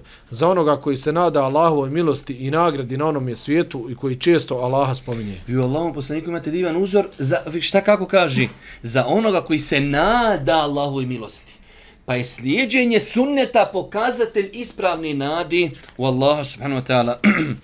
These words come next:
Speaker 2: Čisto obračunanje broj, e, idemo. Kako postići ispravnu nadu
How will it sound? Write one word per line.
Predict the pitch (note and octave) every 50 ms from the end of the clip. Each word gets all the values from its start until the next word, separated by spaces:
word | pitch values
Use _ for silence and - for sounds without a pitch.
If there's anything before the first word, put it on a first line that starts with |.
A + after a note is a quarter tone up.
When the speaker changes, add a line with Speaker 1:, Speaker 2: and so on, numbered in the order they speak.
| - - - - - - - - -
Speaker 2:
Čisto | - G3 F#3+ - - -
obračunanje | C#3+ C#3 C3+ C3 - D3+ E3 E3+ E3+ D#3+ C#3+
broj, | C#3 D#3+ E3+ F3 E3 D3
e, | - - - D3+ D#3
idemo. | - F3 D#3 D#3+ C#3+ C3+ E3 G3 G3 - - - - -
Kako | - G3+ G3+ F3+ F3 - G#3 E3
postići | - E3+ F#3+ F#3+ - - D3+ - F#3
ispravnu | F3+ - - E3+ D#3 C#3+ C#3+ C#3+ C#3+ C#3 - -
nadu | - A#2 B2+ C3+ C#3+ D3+ D3 D#3 C#3+